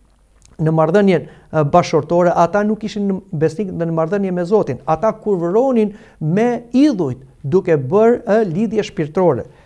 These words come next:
Prandaj, e, ata ishin të përjashtuar nga bekimet e Zotit. Prandaj,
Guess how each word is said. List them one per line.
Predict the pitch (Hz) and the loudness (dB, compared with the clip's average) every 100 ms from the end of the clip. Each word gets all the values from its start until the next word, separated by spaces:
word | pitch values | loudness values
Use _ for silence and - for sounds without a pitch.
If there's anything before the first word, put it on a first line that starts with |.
| _ | _
Prandaj, | - 147 165 240 262 285 | 0 2 6 8 8 6
e, | - _ 190 240 254 - | -2 _ 2 2 2 -2
ata | 143 185 | -2 -2
ishin | 190 190 | -4 -6
të | 175 | -8
përjashtuar | - 156 151 156 170 165 160 156 139 135 | -4 -4 -4 -4 -2 0 -2 -6 -8 -2
nga | 151 147 151 | 0 -2 -2
bekimet | 143 147 151 139 135 | -2 -2 -2 -4 -4
e | 127 | -6
Zotit. | 120 104 - _ _ _ - - - - | -6 -8 -16 _ _ _ -20 -20 -20 2
Prandaj, | 214 262 285 | 6 8 6